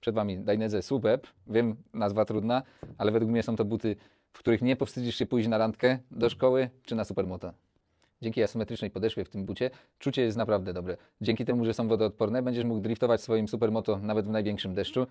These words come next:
a dzięki temu, że mają wentylację, możesz upalać swoje supermoto nawet w najcięższe upały.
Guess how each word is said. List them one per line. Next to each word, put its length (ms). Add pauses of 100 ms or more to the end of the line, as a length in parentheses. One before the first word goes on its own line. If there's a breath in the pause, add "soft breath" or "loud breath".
a 100
dzięki 240
temu, 200
że 60
mają 200
wentylację, 540 (100)
możesz 240
upalać 340
swoje 240
supermoto 520 (120)
nawet 340
w 20
najcięższe 520
upały. 300